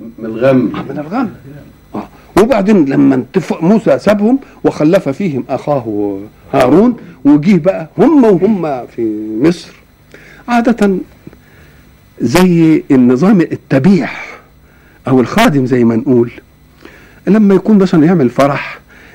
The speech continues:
Speaker 2: يقوم يروح يعمل من عند أسياده أو من الناس اللي بيخدمهم أو من الناس اللي بتاع يجيبوا الإيه؟ "هات القلادة للبت تلبسها، هات عندك الإسورة للبت تلبسها، هات الخاتم، هات مش عارف إيه". هم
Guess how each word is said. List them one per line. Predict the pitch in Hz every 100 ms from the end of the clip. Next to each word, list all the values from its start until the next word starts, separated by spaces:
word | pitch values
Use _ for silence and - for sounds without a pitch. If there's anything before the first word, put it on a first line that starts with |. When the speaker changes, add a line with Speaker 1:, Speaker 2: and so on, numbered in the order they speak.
| -
Speaker 2:
يقوم | 202 214
يروح | 202 226 156
يعمل | 214 185 151 156
من | 160
عند | 196 165 156
أسياده | 127 - 170 160 147
أو | 143
من | 131
الناس | 156 135
اللي | 120
بيخدمهم | 117 101 135 165 147 156
أو | 139
من | 135
الناس | 135 170
اللي | 131 120
بتاع | 165
يجيبوا | 139 143 170 139
الإيه؟ | 143 127 - _ _ _ -
"هات | 185 175
القلادة | 151 151 165 143
للبت | 120 147 147
تلبسها، | 123 113 147 - 131
هات | 135
عندك | 135 135 113 117
الإسورة | 113 - 131 135
للبت | 117 117 123
تلبسها، | 110 110 147 135
هات | 131 120
الخاتم، | - 131 143 127 110
هات | 135
مش | 131 123
عارف | 135 123 -
إيه". | 147
هم | 175